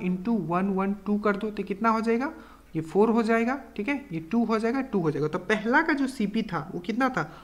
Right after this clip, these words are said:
टू टू फ़ोर था। आप डायरेक्टली माइनस भी कर सकते हो, पाँच सौ साठ से टू टू फ़ोर माइनस करोगे तो नेक्स्ट आपका आ जाएगा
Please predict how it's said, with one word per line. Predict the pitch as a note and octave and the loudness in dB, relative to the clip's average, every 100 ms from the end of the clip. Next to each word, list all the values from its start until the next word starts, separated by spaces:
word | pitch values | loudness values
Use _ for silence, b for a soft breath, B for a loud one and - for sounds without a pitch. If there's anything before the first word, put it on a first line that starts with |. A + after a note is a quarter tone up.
| B - | B 4
टू | B3+ C4+ | 8 8
टू | C4 C4 B3 | 8 4 4
फ़ोर | - G3+ - | 4 4 4
था। | D#3 B B B | -4 B B B
आप | F#3+ | 6
डायरेक्टली | G#3+ A3+ A#3+ B3+ | 8 8 6 4
माइनस | A3+ G#3+ A#3 A#3+ | 6 4 2 0
भी | B3 | 0
कर | G#3+ | 2
सकते | G#3+ G3+ G#3+ | 0 0 2
हो, | |
पाँच | G#3 G3 G3+ | 4 4 4
सौ | A3 | 0
साठ | A3 G3 G3+ | 2 2 2
से | A3 | -2
टू | G#3 G3+ | -2 -2
टू | G#3+ | -2
फ़ोर | G#3+ G#3 | 0 2
माइनस | G3 G3+ G#3 | 2 2 0
करोगे | G#3 G#3+ B3+ G#3+ B B - | 2 4 6 2 B B -2
तो | |
नेक्स्ट | E3 F3 G3+ G3+ | 4 4 4 2
आपका | G3 - G#3 | 2 6 4
आ | |
जाएगा | G3 F#3+ G3+ | 6 2 -2